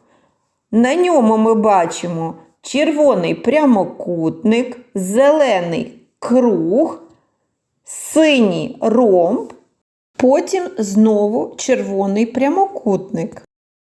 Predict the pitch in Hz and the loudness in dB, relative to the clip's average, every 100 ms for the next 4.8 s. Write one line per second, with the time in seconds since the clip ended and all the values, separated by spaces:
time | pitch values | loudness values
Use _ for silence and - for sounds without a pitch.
0 | _ _ _ _ _ _ _ _ - 185 | _ _ _ _ _ _ _ _ -10 -4
1 | 214 311 359 - 240 185 - 208 208 285 | 0 0 0 -2 0 0 2 2 4 2
2 | 381 415 330 254 233 240 254 247 - 220 | 2 4 4 4 4 2 0 -2 -4 -4
3 | - 247 277 403 - 202 170 202 196 190 | -2 -2 -2 -6 -8 -8 -2 2 2 2
4 | - - 220 185 175 185 180 233 | -2 0 0 0 0 -2 2 0